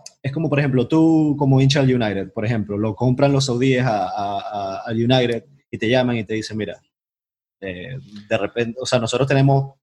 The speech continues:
nuestro dinero es de procedencia dudosa, qué sé yo, o sea, de, en verdad todo el mundo sabe nuestra historia, pero, eh, la persona que está a cargo del proyecto deportivo, de, o sea, por lo menos que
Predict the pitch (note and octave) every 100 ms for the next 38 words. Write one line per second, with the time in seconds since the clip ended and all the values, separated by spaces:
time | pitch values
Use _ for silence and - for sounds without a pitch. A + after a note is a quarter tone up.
0 | _ - C#3 B2+ B2+ A#2+ A#2+ B2 C#3 C#3+
1 | C#3+ C#3+ B2+ C3 C3+ C3+ D#3 F3 - D3+
2 | C#3+ A2 - C3 E3 D3+ C#3 A#2+ A2 G#2
3 | G#2 G#2 A2 A#2 C3 C3 C3 B2 C3+ C3
4 | C3+ A#2+ F3+ D#3+ E3 - _ _ - E3+
5 | E3 F#3 F#3+ _ _ _ _ _ _ _
6 | _ _ _ - C3+ B2 A#2 A2+ G#2+ G#2
7 | G2+ F#2+ F#2 - _ _ _ - A#2+ B2
8 | B2+ D3+ E3 D#3+ C#3 C#3+ D#3+ C#3+ B2+ A#2+
9 | A#2 B2+ C3+ D3 C3+ B2+ C3 D#3 A2+ G#2
10 | G2+ G#2+ A2+ A2+ B2+ C#3 B2 A2+ B2 B2
11 | B2+ C3 - B2 G#2+